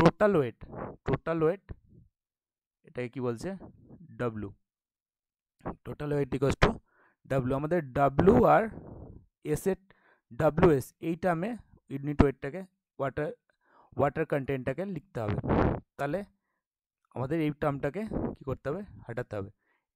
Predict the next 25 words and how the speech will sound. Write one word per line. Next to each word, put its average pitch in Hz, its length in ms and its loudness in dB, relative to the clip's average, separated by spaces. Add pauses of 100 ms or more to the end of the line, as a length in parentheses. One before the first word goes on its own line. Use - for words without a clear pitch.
(180)
তাহলে 170 180 2 (380)
W, 220 80 2 (1300)
ডাব্লিউ 170 340 6
ডাব্লিউ 127 260 4 (140)
or 196 100 8 (300)
weight 156 240 4
of 202 60 4 (160)
water 151 360 8
equals 160 240 4
to - 100 4
আমরা 180 200 -2
কি 196 140 -8
লিখতে - 200 -6
পারি? 185 140 0 (880)
Weight 143 240 4
of 196 60 0 (100)
water 156 220 4 (100)
আমরা 143 160 0 (340)
equals 147 280 2
to - 100 -2
আমরা 143 180 -2
কি - 120 -14
লিখতে - 220 -10
পারি? 151 140 -6 (380)
Weight 151 180 4